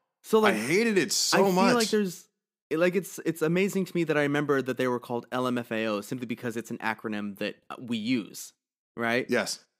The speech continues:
Speaker 1: So, like, other bands that have these hits, especially ones that kinda bleed in through the decades that are still on radio,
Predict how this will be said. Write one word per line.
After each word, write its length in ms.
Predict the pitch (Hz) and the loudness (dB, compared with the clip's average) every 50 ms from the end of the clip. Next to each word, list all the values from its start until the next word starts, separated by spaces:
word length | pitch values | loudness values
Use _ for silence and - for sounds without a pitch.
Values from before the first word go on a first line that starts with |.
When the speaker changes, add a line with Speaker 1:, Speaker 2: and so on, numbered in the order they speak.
| _ _ | _ _
Speaker 1:
So, 220 | - - 170 165 156 | -2 2 4 4 6
like, 240 | 151 143 143 143 - _ - | 4 4 2 0 -6 _ 0
other 280 | - 175 180 196 185 160 | 0 2 4 4 4 4
bands 720 | 127 147 165 196 208 170 143 127 120 120 117 - - - _ - | 2 0 -2 0 0 2 0 0 0 -2 -4 -8 -12 -18 _ -4
that 160 | 147 131 - - | -4 -4 -4 -4
have 400 | - - - - 139 156 165 147 | -12 -12 -6 -4 -2 -2 -2 -2
these 240 | 147 147 131 110 - | -2 -4 -4 -4 -8
hits, 400 | - - _ - 190 190 - - | -16 -20 _ -6 -6 -6 -6 -8
especially 420 | - - - - 190 196 - - 170 | -12 -14 -4 -4 -4 -2 -2 -2 -4
ones 300 | 143 135 143 143 143 - | -2 0 -2 -2 0 -2
that 80 | 156 | -4
kinda 200 | - 156 147 139 | -2 0 -2 -2
bleed 520 | 120 104 - 117 120 123 131 135 139 139 131 | -2 -2 -6 -6 -4 0 0 0 0 0 0
in 200 | 127 131 135 - | 0 -2 -2 -2
through 140 | - 127 | -4 -4
the 100 | 117 120 | -4 -4
decades 580 | 110 - 113 110 110 - 123 127 139 151 147 131 | -4 -2 -4 -4 -2 -2 -2 0 0 0 -2 -2
that 100 | 131 117 | -4 -6
are 60 | 110 110 | -6 -6
still 440 | - - - - 104 101 110 - - | -8 -12 -14 -12 -8 -6 -6 -6 -4
on 280 | - 107 107 107 107 101 | -4 -4 -4 -4 -4 -6
radio, 600 | 95 95 92 98 107 110 110 113 120 131 135 | -6 -8 -8 -6 -6 -6 -4 -4 -4 -4 -6